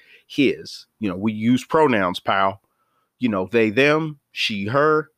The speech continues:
he, his, he, him. Whenever you hear "sow your wild oats," it was always to men, because the men would do the sowing, carrying of the seed. So it was always, "Hey, look, man, here's your opportunity. Here's your period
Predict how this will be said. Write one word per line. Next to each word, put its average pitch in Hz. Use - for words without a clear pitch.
he, 147
his, -
he, 135
him. 113
Whenever 147
you 151
hear 160
"sow 165
your 113
wild 98
oats," 156
it 120
was 113
always 107
to 113
men, 123
because 95
the 98
men 113
would 104
do 113
the 101
sowing, 95
carrying 110
of 95
the 104
seed. 123
So 123
it 113
was 110
always, 139
"Hey, 143
look, 113
man, 104
here's 139
your 117
opportunity. 101
Here's 131
your 113
period 101